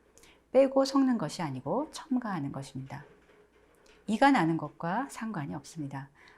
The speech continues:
아기가 먹을 수 있는 만큼 이유식 횟수와 질감을 빨리 높이는 것이 좋습니다. 만 칠 개월 이전에 갈아서 먹이는 것은 끝내고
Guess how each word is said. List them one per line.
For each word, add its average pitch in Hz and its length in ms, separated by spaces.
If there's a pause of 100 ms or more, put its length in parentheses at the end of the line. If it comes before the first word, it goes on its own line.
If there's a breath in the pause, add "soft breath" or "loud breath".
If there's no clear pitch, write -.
아기가 190 420
먹을 165 320
수 190 140
있는 156 340
만큼 180 640
이유식 196 340
횟수와 185 580 (120)
질감을 185 600
빨리 262 280
높이는 196 400
것이 170 340
좋습니다. 135 580 (960 soft breath)
만 196 320
칠 277 240
개월 247 320
이전에 160 640
갈아서 208 400
먹이는 147 420
것은 143 320
끝내고 240 640